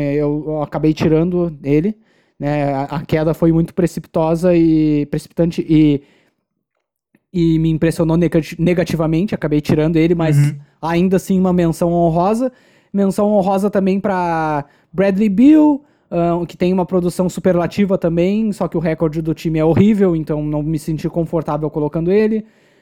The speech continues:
Speaker 1: Trae Young, mesma coisa, não, ma-,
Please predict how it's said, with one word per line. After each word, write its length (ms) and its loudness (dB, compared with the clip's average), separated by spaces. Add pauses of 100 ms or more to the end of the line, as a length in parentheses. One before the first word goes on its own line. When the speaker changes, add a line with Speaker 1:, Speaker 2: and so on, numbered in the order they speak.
(220)
Speaker 1:
Trae 260 2
Young, 300 4
mesma 320 0
coisa, 600 2
não, 220 -2
ma-, 560 -6